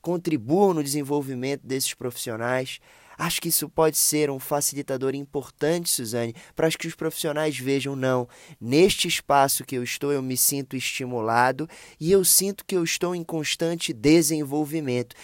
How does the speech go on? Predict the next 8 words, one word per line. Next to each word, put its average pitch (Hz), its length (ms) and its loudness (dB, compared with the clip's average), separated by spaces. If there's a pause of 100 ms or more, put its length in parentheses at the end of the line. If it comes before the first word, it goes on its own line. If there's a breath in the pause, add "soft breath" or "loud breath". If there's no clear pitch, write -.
(120 loud breath)
e 151 100 0
por 156 180 0
isso 170 280 2
vale 131 360 4
a 156 80 4
pena 131 340 0
continuar 107 640 -6
aqui. 90 360 -14